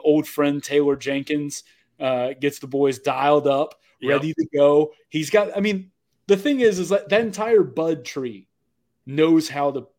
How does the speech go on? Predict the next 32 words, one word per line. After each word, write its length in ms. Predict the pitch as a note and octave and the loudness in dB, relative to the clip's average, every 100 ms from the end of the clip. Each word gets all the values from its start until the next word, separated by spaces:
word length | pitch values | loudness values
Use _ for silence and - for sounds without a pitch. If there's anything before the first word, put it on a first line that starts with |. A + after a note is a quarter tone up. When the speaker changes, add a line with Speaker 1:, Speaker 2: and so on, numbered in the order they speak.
| _ _ _ _ _ C3+ | _ _ _ _ _ -10
Speaker 1:
really 260 | D3+ F#3 D#3 | 0 2 2
work 340 | C3+ C#3+ C3+ | 0 -2 -2
the 120 | - | -8
regular 340 | B2 B2 A#2+ A2+ | -6 -8 -8 -14
season. 380 | - B2 A2 A2 | -12 -14 -14 -16
Like, 160 | B2 | -16
that's 240 | A#2+ D3 - _ _ _ | -4 -4 -6 _ _ _
one 320 | C3+ E3 G3+ | -4 -2 -2
thing 320 | F#3+ G3+ F3 | -4 -4 -4
that 160 | D#3 C#3+ | -6 -6
his 180 | D3 C3+ | -8 -8
entire 420 | B2 - E3+ E3+ | -10 -8 -4 -4
coaching 400 | E3 D3+ D3 B2 | -4 -6 -4 -12
tree 220 | - C3+ | -10 -10
does 240 | B2+ B2+ | -6 -6
incredibly 480 | A#2+ A2+ C#3+ D3+ C#3+ | -8 -10 -6 -4 -4
well 420 | C3+ B2+ B2+ A#2+ - _ _ | -4 -4 -4 -6 -12 _ _
is 220 | E3 C3 B2 | -4 -4 -6
manage 600 | A#2 C3+ E3 F3 D#3 - | -10 -2 0 0 -2 -2
the 120 | D3 | -2
regular 340 | C#3+ C#3+ D3 | -2 0 -2
season 500 | B2+ D3+ C3 C3 B2 - _ _ _ | -2 -6 -6 -8 -10 -14 _ _ _
and 240 | C3+ A#2 | -8 -8
win 220 | A#2 E3+ F3 | -2 -2 -2
the 100 | D3 | -4
games 340 | D3 D3 A#2+ | -2 -2 -6
you're 100 | B2+ | -12
supposed 320 | A#2 - B2+ - | -14 -10 -10 -10
to 40 | |
win. 220 | B2 A2+ G2 A#2 | -16 -16 -18 _
Like, 160 | A#2+ | -12
that's, 240 | C#3+ C3 | -10 -12